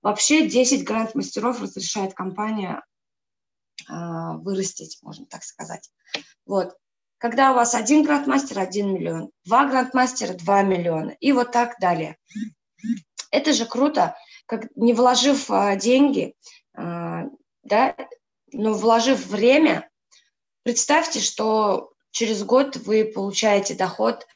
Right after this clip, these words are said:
а, где-то, ну, двести тысяч. Вы просто представьте, а, как изменится ваша жизнь. Она очень изменится, я вам уверяю, потому что моя жизнь за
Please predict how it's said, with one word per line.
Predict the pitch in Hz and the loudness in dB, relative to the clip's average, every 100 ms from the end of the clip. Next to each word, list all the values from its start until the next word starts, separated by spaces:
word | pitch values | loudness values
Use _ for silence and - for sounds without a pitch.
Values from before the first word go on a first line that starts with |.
| _ _ - - | _ _ -20 -10
а, | - 170 139 - | -4 -2 -2 -4
где-то, | - 220 175 156 | -2 2 2 0
ну, | 226 185 | -4 -2
двести | 190 240 240 190 | 4 4 4 -6
тысяч. | - 196 - - - | -4 -2 -2 -6 -12
Вы | 175 | -2
просто | 269 277 - | -2 0 -6
представьте, | 202 - 269 330 - 170 165 _ - - _ | -8 -6 -2 -2 -2 -6 -6 _ -20 -20 _
а, | 190 180 180 | -10 -6 -4
как | 262 285 | -2 0
изменится | 247 220 226 220 - | 0 2 2 0 -4
ваша | 190 185 196 | -4 -4 -4
жизнь. | 175 190 165 _ _ _ _ _ _ _ _ _ _ _ | -4 -4 -6 _ _ _ _ _ _ _ _ _ _ _
Она | 170 214 220 | -4 0 2
очень | 214 190 180 | 0 -2 -4
изменится, | 180 190 185 - 170 - _ - - - _ | -2 0 0 -4 -10 -10 _ -20 -20 -20 _
я | - 180 | -4 0
вам | 185 180 - | 0 0 -4
уверяю, | 185 180 185 208 233 | -4 0 2 2 2
потому | - 175 175 | -4 -6 -6
что | 190 220 | -4 -4
моя | 180 190 208 | -2 0 0
жизнь | 196 214 175 170 | 0 -2 -2 -6
за | 165 160 160 160 165 | -6 -4 -4 -6 -8